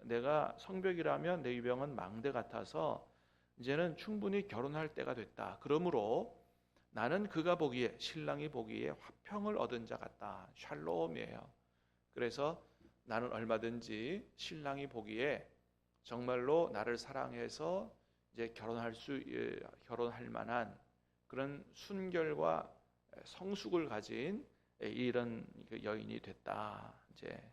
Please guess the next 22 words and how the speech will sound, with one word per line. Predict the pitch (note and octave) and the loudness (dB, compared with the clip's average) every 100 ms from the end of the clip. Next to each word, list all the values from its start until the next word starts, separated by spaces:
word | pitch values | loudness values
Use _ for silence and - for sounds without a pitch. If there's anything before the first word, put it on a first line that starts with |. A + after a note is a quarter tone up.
| - | -10
그런 | A2+ A2 - | -4 -4 -4
의미로 | A2+ A2 - B2 F3 G3 | -6 -4 -4 0 0 -2
그렇게 | - - G#2+ | -8 -6 -4
해석이 | - A#2+ A#2 A#2+ | -4 -8 -8 -8
됩니다. | - - - - - _ - - - - - | -8 -12 -14 -18 -20 _ -20 -18 -18 -18 0
여러분, | C3 D#3+ G#3 | 4 8 6
이 | D3+ E3+ | 6 4
해석이 | D3 C#3+ D#3+ | 4 2 0
맞다면 | D#3 F#2+ - A#2+ A2+ A2+ C#3 B2+ G2+ - _ | -2 -4 -4 -2 0 2 2 2 -4 -12 _
우리가 | A#2 A#2 C3 A#2 - _ _ _ _ | -2 0 2 0 -4 _ _ _ _
신랑 | - - C#3+ C#3+ C#3+ | -8 -2 4 4 6
되신, | C3+ - C#3+ C3+ - - - - | 2 2 -2 -4 -8 -14 -18 -6
에, | B2 B2 | -6 -6
주님과 | - B2+ B2+ A#2+ A#2 | -4 -2 0 2 2
천국 | A#2+ D#3+ D3+ D3 | 2 -2 -2 -2
혼인잔치에서, | D3 C3+ C3 A2+ - B2 A2 A2 D#3+ G3+ - _ _ _ _ - | -2 0 0 0 -2 -4 -4 -2 0 -2 -6 _ _ _ _ -6
에, | A2 A2+ | -2 -2
이제 | - A2+ A#2 A2 - - | -2 2 4 4 0 -6
주님과 | B2 A#2 A2+ | -6 -4 -4
함께 | A2 A2 A2+ | -6 -4 -6
결혼하기 | - A2+ A2 G#2+ A#2 | -2 -2 -2 -4 -6
전에 | B2 G#2 G#2+ A2 A#2+ G#2+ | -4 -6 -6 -4 -4 -6